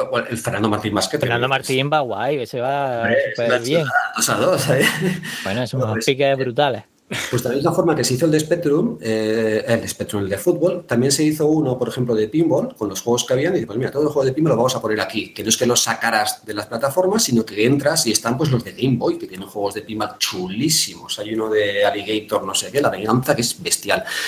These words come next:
Speaker 1: Bueno, pues, eh, se hizo uno de juegos de familia. La idea es, pensando en juegos que te gustaría jugar con tu hijo.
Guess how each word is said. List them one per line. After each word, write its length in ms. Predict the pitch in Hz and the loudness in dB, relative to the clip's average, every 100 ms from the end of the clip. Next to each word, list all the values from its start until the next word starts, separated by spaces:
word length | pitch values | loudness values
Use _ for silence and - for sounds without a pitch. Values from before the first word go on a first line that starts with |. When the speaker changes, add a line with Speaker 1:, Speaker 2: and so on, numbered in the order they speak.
| - | -4
Speaker 1:
Bueno, 140 | 135 117 | 0 2
pues, 260 | 107 - - - _ | 2 -2 -8 -20 _
eh, 340 | 131 127 123 123 | 0 2 2 0
se 180 | - 143 | 0 2
hizo 240 | 151 165 | 2 4
uno 300 | 185 202 185 | 2 4 2
de 100 | 202 | 2
juegos 380 | 127 143 135 160 | -2 0 2 2
de 80 | 165 | -2
familia. 520 | 120 113 120 90 80 - _ _ _ _ _ _ _ | -2 -2 -2 -6 -8 -16 _ _ _ _ _ _ _
La 160 | 110 110 | -2 2
idea 360 | 117 139 165 127 | 4 6 4 2
es, 400 | 101 - - - _ _ _ - | 0 -4 -10 -20 _ _ _ 2
pensando 640 | 113 113 151 170 185 170 - | 4 4 4 4 4 2 0
en 260 | 107 107 | -2 -2
juegos 720 | - 175 190 196 226 - - | -2 0 0 0 -4 -6 -8
que 80 | - | -4
te 100 | 117 | -2
gustaría 560 | 110 113 - 117 131 143 | 0 0 2 2 4 2
jugar 440 | 139 117 117 127 | 4 4 4 2
con 260 | 131 120 117 | 4 4 4
tu 140 | 98 | 0
hijo. 380 | 92 90 78 - | -2 -4 -6 -10